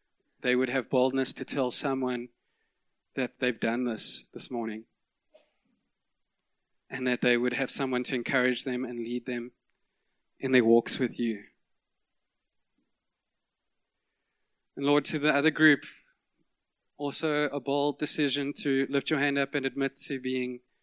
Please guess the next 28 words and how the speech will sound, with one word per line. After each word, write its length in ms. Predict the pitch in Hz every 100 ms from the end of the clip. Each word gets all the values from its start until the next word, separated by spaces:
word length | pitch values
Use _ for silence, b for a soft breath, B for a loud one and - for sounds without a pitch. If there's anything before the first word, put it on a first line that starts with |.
| _
a 100 | 131
bit 200 | 120 139
stalled, 640 | - - 175 165 160 156 - _ _ _ _ _ _ _ _ _ _ 139
a 80 |
bit 140 | 127 139
of 80 | 143
regression 540 | 143 139 139 - 147
maybe 300 | 139 135 135
even. 440 | 127 123 123 120 - _ _ _ _ _ _ _ _ _ _ _ _ _ _ _ _
Lord, 140 | 156 147
I 80 | 143
just 220 | 160 170
want 100 | 160
to 60 |
pray 320 | 151 170 151 139
for 360 | - 143 139
an 100 | 135
awakening 720 | 139 131 131 - 131 117 110 -
from 180 | 139 127
your 120 | 127
Spirit. 480 | - - - - - _ _ _ _ _ _ _ _ _ _ - _ _ _ _ _ _ _
I 80 | 143
pray 340 | - 160 151 143
that, 420 | 135 - - - _ _ _ _ _ _ _ -
um, 380 | 131 123 123 - _ _ _ _ _
you 160 | 139 143
would 180 | 143 -
fill 640 | - - 170 156 117 110